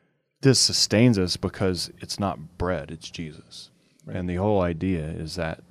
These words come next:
Speaker 1: we're in relationship with God through his son Jesus, right?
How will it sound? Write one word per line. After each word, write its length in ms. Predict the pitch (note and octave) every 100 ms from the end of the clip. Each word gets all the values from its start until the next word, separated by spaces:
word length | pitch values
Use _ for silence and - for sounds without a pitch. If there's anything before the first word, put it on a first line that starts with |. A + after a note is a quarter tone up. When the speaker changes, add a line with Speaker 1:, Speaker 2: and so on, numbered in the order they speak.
| -
Speaker 1:
we're 200 | F#2+ F#2+
in 100 | F2
relationship 840 | E2 F2 F2 - F2 - E2+ - - - _ _ _ -
with 220 | G2 -
God 380 | F2 D#2+ E2 F#2+ - _ _ _ _ -
through 240 | - F#2+
his 160 | E2 D#2+
son 240 | E2 D#2+
Jesus, 640 | D2+ E2 E2 - - - - _ _ _ _ _ _ -
right? 260 | F2 E2+